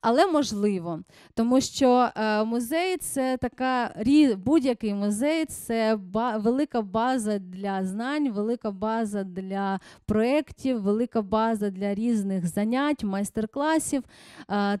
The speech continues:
треба надихатися, треба щось, ем, вигадувати, і мені здається, що все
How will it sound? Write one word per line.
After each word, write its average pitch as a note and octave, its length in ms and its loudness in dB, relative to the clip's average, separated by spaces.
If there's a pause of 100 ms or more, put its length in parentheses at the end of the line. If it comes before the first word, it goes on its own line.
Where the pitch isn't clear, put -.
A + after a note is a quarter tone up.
треба C4 340 4
надихатися, D4 1120 0
треба A3 420 0
щось, G3+ 560 -4
ем, F#3 200 -4 (640)
вигадувати, A#3 880 0 (320)
і C4+ 260 0
мені G#3 280 0
здається, G#3 520 -4
що F3+ 580 -4 (680)
все A3 280 -6